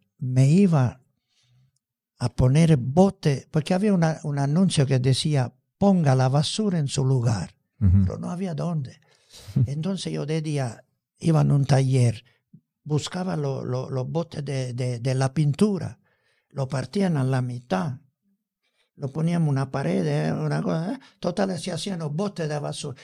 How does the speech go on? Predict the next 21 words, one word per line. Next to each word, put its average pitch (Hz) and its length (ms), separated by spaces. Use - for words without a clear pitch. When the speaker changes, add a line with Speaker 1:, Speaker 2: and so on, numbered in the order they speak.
Speaker 1:
Y 127 80
a 131 60
las 139 160
cuatro 208 300
de 175 60
la 165 120
mañana 151 500
hay 170 220
uno 190 340
que 143 160
pa-, 151 240
del 139 220
ayuntamiento 143 800
que 139 140
checa 160 380
todos 131 340
los, 131 360
eh, 120 320
los 156 280
focos. 190 540
Speaker 2:
Ujú. 135 300